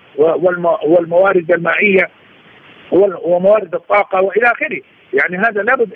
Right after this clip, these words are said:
أن يكون هنالك في فعلا يعني تكاتف نحو هذا الأمر، ويكون هنالك في تغليب للمصلحة العامة على المصلحة الخاصة كما ذكرت،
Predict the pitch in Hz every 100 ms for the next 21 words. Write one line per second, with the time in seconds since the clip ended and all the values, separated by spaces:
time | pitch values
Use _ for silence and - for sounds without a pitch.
0 | 202 190 - 208 190 202 185 180 170 190
1 | 170 226 196 180 160 - - 131 160 170
2 | 160 165 - 233 220 180 190 196 185 185
3 | 196 180 - 196 190 - - - - -
4 | 277 196 427 190 180 180 196 202 196 -
5 | - - 151 160 165 170 254 277 170 170
6 | 170 214 - 190 180 175 160 202 190 165
7 | 170 175 185 170 170 147 185 170 - 160
8 | - 170 160 156 220 208